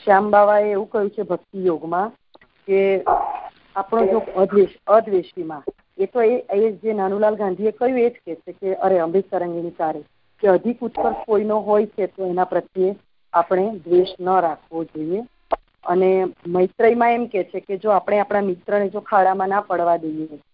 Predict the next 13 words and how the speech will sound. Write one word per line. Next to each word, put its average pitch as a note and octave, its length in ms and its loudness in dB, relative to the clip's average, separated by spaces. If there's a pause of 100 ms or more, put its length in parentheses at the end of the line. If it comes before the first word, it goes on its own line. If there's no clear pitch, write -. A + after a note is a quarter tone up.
(160)
તો G3+ 60 -6
પછી G3+ 300 -4
જગતમાં F#3+ 520 0
જે D#3+ 180 -6
કંઈ A3 260 0
છે A3 380 0 (300)
એ F#4 120 4 (100)
બધાની G#3 480 6
સાથે A3+ 280 2
મિત્ર F#3 360 -6
ભાવ E3 280 -6
રાખવો E3 400 -16 (100)
જોઈએ. F3 360 -6